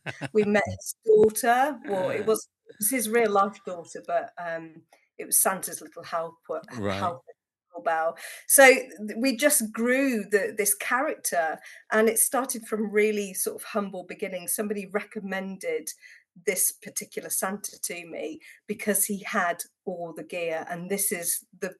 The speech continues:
Speaker 2: the big s-, showbiz secret that I'm gonna reveal to you now. Many people have asked me over the years, you know, "Who is it that plays, plays Father Christmas?" As we know, there are impersonators out there.
Speaker 1: Indeed.
Speaker 2: I have never,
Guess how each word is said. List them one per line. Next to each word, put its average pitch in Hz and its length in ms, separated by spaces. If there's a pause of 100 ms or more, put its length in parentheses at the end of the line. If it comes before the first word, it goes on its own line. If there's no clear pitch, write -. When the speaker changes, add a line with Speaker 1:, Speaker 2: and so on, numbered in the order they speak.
Speaker 2:
the - 200
big 180 240
s-, - 460
showbiz 175 400
secret - 480
that - 180
I'm 180 160
gonna 165 220
reveal 165 420
to - 120
you 170 80
now. 170 300 (360)
Many 208 320
people 214 400
have 180 180
asked 175 280
me 170 160
over 165 180
the 175 80
years, 165 440
you 175 80
know, 165 180 (100)
"Who 208 180
is 196 180
it 202 180
that - 160
plays, 165 420 (160)
plays 220 360
Father 170 240
Christmas?" 208 420
As 175 160
we 175 120
know, 175 220
there 170 200
are 170 200 (360)
impersonators 175 920
out 131 160 (120)
there. 98 160
Speaker 1:
Indeed. 123 200 (540)
Speaker 2:
I 190 80
have 196 140
never, 214 500